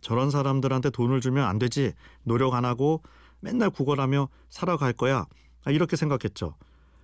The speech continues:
어, 근데 출근하고 갑자기 그 할머니가 생각나면서 "백 원이라도 줄 걸 그랬나? 좀 말라 보이던데 진짜 굶고 다니시나? 내가 어떻게 해야지?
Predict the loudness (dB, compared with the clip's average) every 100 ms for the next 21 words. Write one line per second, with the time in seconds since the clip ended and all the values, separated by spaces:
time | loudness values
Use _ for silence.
0 | -10 -4 2 2 2 0 0 2 2 0
1 | -4 -8 -4 -2 0 0 2 2 2 2
2 | 2 0 0 0 2 2 2 2 0 -2
3 | -10 -20 -20 -20 -20 -20 -4 0 2 4
4 | 4 2 0 -2 0 2 2 2 0 -2
5 | -6 -20 _ -2 2 2 2 2 2 2
6 | 2 0 0 -2 -6 -20 -18 -4 0 0
7 | 0 0 -2 -2 0 0 0 0 -2 -2
8 | -6 _ _ _ -2 0 2 0 -2 0
9 | 2 2 0 -2